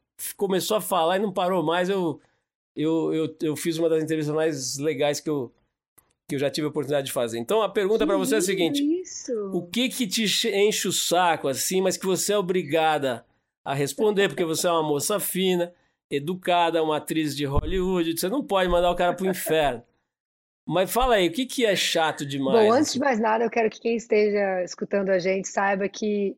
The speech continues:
Speaker 2: a primeira capa de revista que eu tive na vida foi esse moço aqui que está falando comigo, que me deu de presente, e é uma das capas que eu mais amo. Por isso, toda vez que eu vou falar com você, Paulo, eu fico muito feliz, porque foi, assim,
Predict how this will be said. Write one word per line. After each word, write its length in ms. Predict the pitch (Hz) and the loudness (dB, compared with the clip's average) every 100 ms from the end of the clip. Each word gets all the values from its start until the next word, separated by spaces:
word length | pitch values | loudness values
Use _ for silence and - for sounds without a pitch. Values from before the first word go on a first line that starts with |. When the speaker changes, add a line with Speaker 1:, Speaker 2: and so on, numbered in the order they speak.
| - | -8
Speaker 2:
a 100 | 190 | -6
primeira 400 | - 208 220 247 | -2 0 0 0
capa 360 | - 214 214 | 0 -2 -2
de 100 | 190 | -2
revista 380 | 196 190 202 - | -2 -2 -4 -6
que 80 | 208 | -6
eu 40 | 208 | -4
tive 220 | 214 196 | -4 -2
na 200 | 202 208 | -2 -4
vida 360 | 180 202 185 | -2 0 0
foi 360 | 208 - 208 208 | -2 0 0 2
esse 300 | 202 214 - | 0 -2 -4
moço 360 | 214 202 202 202 | -4 -4 -6 -8
aqui 160 | - | -12
que 80 | 190 | -12
está 180 | - 185 | -6 -6
falando 260 | 180 185 185 | -2 0 0
comigo, 300 | 185 185 190 | 2 4 2
que 120 | - | 0
me 120 | 185 | 0
deu 260 | 170 175 175 | 4 4 4
de 100 | 165 | 0
presente, 540 | 180 170 170 175 190 | -2 0 0 -2 0
e 40 | 196 | -2
é 20 | |
uma 80 | 190 | 0
das 160 | 190 | -2
capas 260 | - 190 190 | -2 -6 -4
que 80 | 214 | -4
eu 60 | |
mais 340 | 196 196 226 247 202 | 0 0 0 0 0
amo. 440 | 214 202 208 226 - _ - | 2 2 2 0 -6 _ -6
Por 100 | - | -2
isso, 140 | 240 - | -2 0
toda 160 | 285 | 0
vez 160 | 285 320 | 0 2
que 60 | 285 | 0
eu 40 | |
vou 60 | - | 2
falar 200 | 240 240 | 0 0
com 80 | 208 | -6
você, 200 | 208 226 | -8 -8
Paulo, 220 | 226 220 | -4 -6
eu 20 | 202 | -6
fico 140 | 214 | -8
muito 160 | 220 - | -8 -4
feliz, 320 | 226 196 - | -4 -4 -4
porque 180 | 202 - | -10 -6
foi, 220 | 202 208 | -2 -2
assim, 420 | 214 - 208 214 | -2 -2 -2 -2